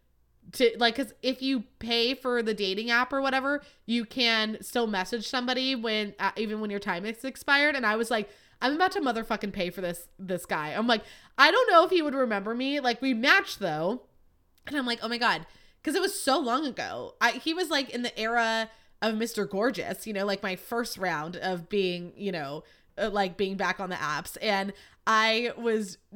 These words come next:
so fucking excited to see this <laughs> man's profile. And I'm, like, so bummed about it. But, um, you know, I was like, "Do I delete my profile and then, like, bring it back and hope that I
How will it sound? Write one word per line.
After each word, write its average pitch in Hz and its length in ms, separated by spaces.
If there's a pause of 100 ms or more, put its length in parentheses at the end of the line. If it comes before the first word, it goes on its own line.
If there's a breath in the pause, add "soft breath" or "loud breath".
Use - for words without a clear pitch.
so - 460
fucking 269 340
excited 226 480
to - 80
see 320 80
this 269 200
<laughs> - 20
man's 370 260
profile. 277 480
And 262 140
I'm, 262 100
like, 269 200 (260 loud breath)
so 311 500
bummed 254 360
about 180 280
it. 202 260
But, 214 400
um, 196 600
you 220 160
know, 170 260
I 226 60
was 247 80
like, 254 100
"Do 240 100
I 233 100
delete 262 340
my 214 100
profile 202 480
and 196 160
then, 180 80
like, 175 240
bring 175 160
it 180 80
back 165 280
and 185 100
hope 180 160
that 180 100
I 165 140